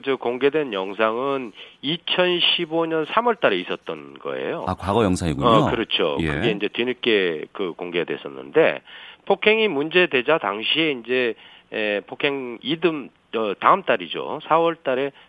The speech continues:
Speaker 1: 퇴사를 했다고 그래요.
Speaker 2: 음.
Speaker 1: 그런데 이제 그 다음 해에 이천십육 년에 복직을 했는데, 예, 승진을 해서 복직을 했어요.
Speaker 2: 어.
Speaker 1: 어, 그래서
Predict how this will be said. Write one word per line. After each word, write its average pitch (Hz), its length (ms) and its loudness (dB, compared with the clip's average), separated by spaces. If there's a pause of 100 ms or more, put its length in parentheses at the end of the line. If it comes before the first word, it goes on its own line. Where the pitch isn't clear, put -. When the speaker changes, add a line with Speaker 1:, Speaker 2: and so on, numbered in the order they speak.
(100)
Speaker 1:
퇴사를 170 420 4
했다고 151 300 -2
그래요. 76 440 -6
Speaker 2:
음. 78 260 -2 (240)
Speaker 1:
그런데 180 280 4
이제 151 140 0
그 131 180 0
다음 190 320 6
해에 98 560 0 (280)
이천십육 147 680 -4
년에 127 260 -4
복직을 110 460 -4
했는데, 85 640 2 (500)
예, 123 160 0 (100)
승진을 247 480 2
해서 92 160 -4
복직을 76 480 -12
했어요. 92 540 -4
Speaker 2:
어. 69 400 -4
Speaker 1:
어, 87 500 -8
그래서 98 440 -4